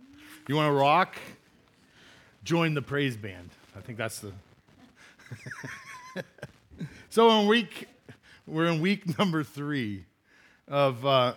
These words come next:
of our tithing series, our giving series. And, um, we have been talking for the last two weeks, and I, I, I just reiterate all this because I, I want people to understand why we're where we're at.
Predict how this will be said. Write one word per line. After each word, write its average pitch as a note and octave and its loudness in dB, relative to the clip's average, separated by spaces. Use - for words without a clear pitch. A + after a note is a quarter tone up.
of C#3 0
our C3+ 4
tithing F3 4
series, C#3 2
our B2+ -2
giving C#3+ 2
series. A2+ -4
And, A2 -12
um, C#3 -2
we E3 4
have E3+ 2
been D3 0
talking E3+ 6
for D#3 0
the C#3 2
last D3+ 2
two A#3 2
weeks, E3+ 4
and C#3 -4
I, C3 -2
I, C3+ 0
I C#3 -6
just D3+ -4
reiterate E3 2
all D3 4
this C3+ -4
because C3 -6
I, B2+ -2
I C3 -6
want C#3+ -2
people C3+ -8
to C#3+ -14
understand C3 -6
why B2 0
we're B2 -2
where A#2 -4
we're F#2+ -8
at. F#2+ -14